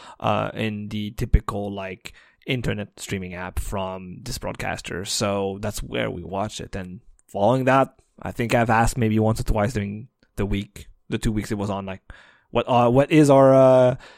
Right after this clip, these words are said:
middle status?" And that's mainly it. So to me, uh, I don't have that much opinion to say about that.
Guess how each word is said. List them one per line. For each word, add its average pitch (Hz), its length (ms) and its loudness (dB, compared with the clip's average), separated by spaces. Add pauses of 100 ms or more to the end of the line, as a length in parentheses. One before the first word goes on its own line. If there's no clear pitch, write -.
(120)
middle 143 280 6
status?" 143 560 4
And 110 600 -6
that's 98 340 -8
mainly 90 480 -10
it. 104 160 -10
So 98 360 -8
to - 100 -12
me, 117 240 -4 (280)
uh, 110 280 -4 (640)
I 113 80 -2
don't 135 100 2
have 135 120 0
that 123 140 -6
much 147 160 -8
opinion 101 280 -10
to - 60 -14
say 107 100 -10
about 98 400 -10 (120)
that. - 520 -20